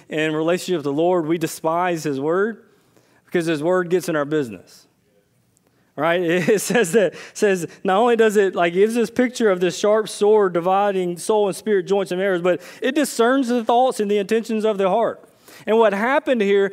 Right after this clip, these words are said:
here, here these people are over and over again, they've heard this gospel message.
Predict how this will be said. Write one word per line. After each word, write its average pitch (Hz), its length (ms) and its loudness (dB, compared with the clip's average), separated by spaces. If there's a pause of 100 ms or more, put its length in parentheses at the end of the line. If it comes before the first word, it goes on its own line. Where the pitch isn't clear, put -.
(140)
here, 226 160 2
here 262 220 4
these 277 240 0
people 277 340 0
are 185 240 2 (220)
over 302 320 2
and 254 100 0
over 269 240 0
again, 208 220 0
they've 247 240 0
heard 254 300 -2
this 233 180 -4
gospel 214 440 -2
message. 151 600 -6